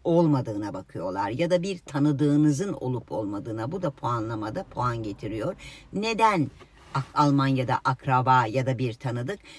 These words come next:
Çünkü Almanya şuradan yola çıkıyor. Eğer ki siz buraya gelirseniz ve sizin bir iş kontratınız yok,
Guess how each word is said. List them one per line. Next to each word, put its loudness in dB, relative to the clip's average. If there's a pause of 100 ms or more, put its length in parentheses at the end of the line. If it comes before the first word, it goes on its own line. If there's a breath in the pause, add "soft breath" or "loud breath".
(220 loud breath)
Çünkü 0
Almanya -4
şuradan -4
yola -2
çıkıyor. -12
Eğer -4
ki -12
siz -8
buraya -2
gelirseniz -8 (520 loud breath)
ve 0
sizin -8
bir -10
iş -10
kontratınız -6
yok, -4